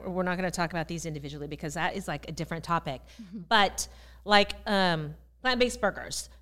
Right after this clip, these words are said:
Speaker 1: there's pea protein, there's canola oil, coconut oil, um, bamboo, there's potato starches, there's yeast extracts, uh, vegetable glycerin, dried yeast, gum,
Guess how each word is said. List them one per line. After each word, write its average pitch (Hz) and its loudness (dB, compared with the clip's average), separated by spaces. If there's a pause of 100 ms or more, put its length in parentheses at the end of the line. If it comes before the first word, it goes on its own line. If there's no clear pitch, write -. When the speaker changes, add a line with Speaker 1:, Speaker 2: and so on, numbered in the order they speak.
(120)
Speaker 1:
there's 208 4
pea 262 -2
protein, 180 0
there's 185 4
canola 247 4
oil, 220 6
coconut 233 -2
oil, 208 2 (300)
um, 180 4
bamboo, 220 4
there's 208 2
potato 277 4
starches, 190 2
there's 240 2
yeast 262 -4
extracts, 175 -4
uh, 202 4
vegetable 220 -2
glycerin, 196 0
dried 240 6
yeast, 190 -2
gum, 214 6